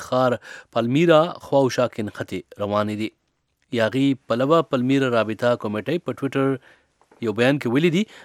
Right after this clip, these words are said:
داعش د پلمیرا شمال لویدیځ کې د الموهر تیلو د میدان واک ترلاسه کړی دی. خبرونه وایي د کومو سیمو څخه چې د شام امنیتي ځواکونه په شا شوي،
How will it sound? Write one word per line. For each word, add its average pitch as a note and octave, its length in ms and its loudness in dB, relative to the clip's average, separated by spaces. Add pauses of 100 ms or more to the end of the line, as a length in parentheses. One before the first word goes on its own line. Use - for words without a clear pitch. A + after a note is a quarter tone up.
(180)
داعش F3 220 4
د E3 160 2
پلمیرا D#3+ 400 4
شمال D3 320 2
لویدیځ C3 300 -2 (100)
کې E3 320 2
د - 160 -8
الموهر C3+ 560 0 (520)
تیلو F3+ 360 6
د A#2 160 2
میدان B2+ 320 2 (160)
واک - 340 2
ترلاسه G2 400 -6
کړی G#2 220 -4
دی. G2+ 80 -4 (480)
خبرونه B2+ 340 0
وایي E3+ 180 2
د C3 140 -2
کومو C#3+ 240 -2
سیمو D3+ 260 -2
څخه - 180 -8 (100)
چې C3 120 -4 (500)
د A#2 200 -2
شام D#3+ 400 2
امنیتي C#3+ 380 0
ځواکونه B2+ 500 2
په G#2+ 160 -6
شا G#2+ 160 0
شوي، F3+ 280 -2